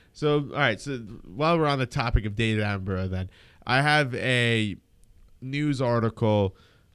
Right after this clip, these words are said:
from two thousand and twelve from the Manchester Evening News of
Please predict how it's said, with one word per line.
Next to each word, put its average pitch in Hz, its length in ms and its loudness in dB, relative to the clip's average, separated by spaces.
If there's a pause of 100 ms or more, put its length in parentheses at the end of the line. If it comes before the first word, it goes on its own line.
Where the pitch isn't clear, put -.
from 113 380 0
two 160 240 4
thousand 127 500 4
and 104 220 -2 (360)
twelve 92 680 0 (880)
from 107 480 -2
the 98 480 0
Manchester 117 840 0
Evening 104 440 0
News 95 400 -2 (340)
of 107 500 4